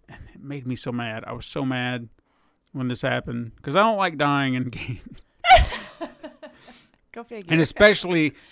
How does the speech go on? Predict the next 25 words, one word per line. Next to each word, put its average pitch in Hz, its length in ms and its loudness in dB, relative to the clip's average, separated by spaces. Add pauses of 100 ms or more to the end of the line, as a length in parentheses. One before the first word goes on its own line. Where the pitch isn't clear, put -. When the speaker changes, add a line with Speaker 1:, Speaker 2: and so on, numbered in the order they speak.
(100)
Speaker 1:
what 143 260 2
happened 160 460 2
because 143 400 0
I 143 120 4
died 107 440 -6
in 123 160 -6
this 123 180 -8
game 104 380 -14 (220)
Speaker 2:
Is 165 100 -16
it 180 60 -6
Speaker 1:
is, 123 80 -2
I 139 80 4
Speaker 2:
totally 151 200 2
Speaker 1:
guess, 170 100 4
Speaker 2:
your 131 140 -2
fault? 135 440 -4 (720)
Speaker 1:
well, 160 480 6 (160)
no. 139 500 0
<laughs> - 60 -20 (1300)
I 156 160 2
don't 131 160 0
know. 104 240 -12 (240)
Anyway, 131 540 -2 (560)
Speaker 2:
<laughs> - 600 -20
Speaker 1:
they, 147 540 2